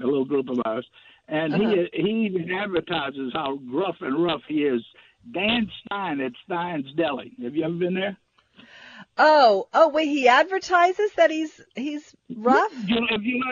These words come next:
Speaker 1: uh, yeah, he's got all kinds of little ads out. "If you don't like it here, get out," and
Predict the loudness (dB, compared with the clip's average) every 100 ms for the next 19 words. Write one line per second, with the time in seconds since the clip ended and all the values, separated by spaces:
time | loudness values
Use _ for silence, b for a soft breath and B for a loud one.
0 | -6 -8 -6 -6 -4 -6 -6 -6 -6 -8
1 | -10 -8 -6 -2 -2 -2 -2 -6 -6 -4
2 | -4 -8 -4 -4 -2 -2 -2 -4 -4 -4
3 | -2 -4 -6 -6 -4 -6 -8